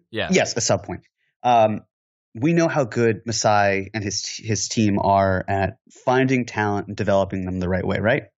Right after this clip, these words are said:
Speaker 1: Yes.
Speaker 2: So in twenty twenty-two, we know there's the possibility of a double draft. That means that there are going to be a whole lot of great players in the first round coming from high school and coming from college. It's gonna be awesome. It means it's gonna go all through the draft in terms of talent levels.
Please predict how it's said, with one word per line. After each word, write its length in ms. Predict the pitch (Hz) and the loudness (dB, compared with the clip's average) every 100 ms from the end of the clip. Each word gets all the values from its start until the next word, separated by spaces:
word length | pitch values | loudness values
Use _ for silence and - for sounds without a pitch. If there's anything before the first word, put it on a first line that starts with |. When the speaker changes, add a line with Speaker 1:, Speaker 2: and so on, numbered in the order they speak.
| _ _ - | _ _ -8
Speaker 1:
Yes. 400 | 101 - - - _ _ _ | -8 -6 -14 -16 _ _ _
Speaker 2:
So 140 | - | -2
in 60 | 131 | 0
twenty 280 | - 180 185 | 2 2 2
twenty-two, 520 | 170 143 110 131 123 | 0 0 0 0 2
we 80 | 110 | 2
know 180 | 107 107 | 0 0
there's 200 | 104 101 | -2 -4
the 80 | |
possibility 520 | 95 101 92 101 95 92 | -4 -4 -2 -2 0 0
of 80 | |
a 40 | 90 | -2
double 220 | 87 80 | -2 -2
draft. 400 | - - - - _ - - _ _ _ _ _ - | 0 -2 -4 -14 _ -20 -20 _ _ _ _ _ 0
That 180 | 131 139 | 0 4
means 440 | 151 160 151 120 | 4 4 4 2
that 340 | 123 123 117 - _ 113 | 4 4 4 -2 _ -4
there 140 | 123 | -2
are 60 | 127 | -2
going 240 | 131 123 | -2 -2
to 120 | 117 | -4
be 560 | 107 113 110 107 98 _ _ - | -2 0 2 0 -2 _ _ -6
a 80 | - | -4
whole 440 | - - 165 175 | -4 -4 0 2
lot 160 | 160 135 | 4 4
of 120 | 107 | 2
great 300 | - 107 110 | -2 -2 -2
players 380 | - 104 95 90 | -2 0 0 -2
in 60 | 92 | -4
the 60 | |
first 360 | 92 117 107 - | -4 -2 0 0
round 280 | 98 95 92 | 0 0 0
coming 160 | 87 | -6
from 120 | 85 92 | -6 -2
high 200 | - 185 | 0 0
school 440 | - 160 151 131 | 2 2 2 0
and 320 | 85 87 87 | -2 -6 -8
coming 220 | - 87 | -6 -6
from 160 | 85 95 | -6 -10
college. 480 | - 151 165 151 131 | -2 2 4 2 0
It's 120 | - | -4
gonna 120 | 110 | -4
be 120 | 101 | -2
awesome. 440 | 110 120 113 - - | 2 2 2 -2 -4
It 60 | 117 - _ - | -6 -20 _ -6
means 180 | 110 104 | -2 -2
it's 60 | |
gonna 160 | - 110 | 0 0
go 120 | 107 | 2
all 240 | 107 139 151 | 4 2 2
through 160 | 156 | 0
the 80 | 135 | -2
draft 420 | 120 117 113 - | 0 0 0 -2
in 60 | 110 | -10
terms 280 | - 101 101 | -8 -8 -8
of 120 | - | -10
talent 300 | 120 120 117 | -4 -2 0
levels. 360 | 113 117 113 | -2 -2 -8